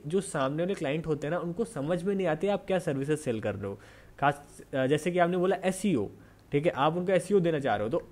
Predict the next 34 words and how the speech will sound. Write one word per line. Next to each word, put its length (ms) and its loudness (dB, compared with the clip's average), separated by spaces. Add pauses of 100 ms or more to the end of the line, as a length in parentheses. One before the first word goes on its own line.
(180)
अभी 160 6
उनको 240 4
नहीं 160 4
पता 220 2
एक्चुअल 280 4
में 120 2
एसईओ 280 2
का 100 0
मतलब 520 0
क्या 120 2
है, 180 4
एसईओ 260 2
काम 340 2
कैसे 280 -2
करता 300 2
है, 340 -4 (280)
एसईओ 360 2
से 160 2
क्या 320 2
बेनिफिट 540 0
है, 340 0 (120)
कितना 360 2
टाइम 320 4
लगता 300 2
है, 220 0 (400)
ये 180 2
सारी 320 0
चीज़ें 360 -2
उनको 460 -4
आइडिया 260 0
नहीं 140 -2
होती 300 -6
है, 120 -8 (360)
आ-, 80 -4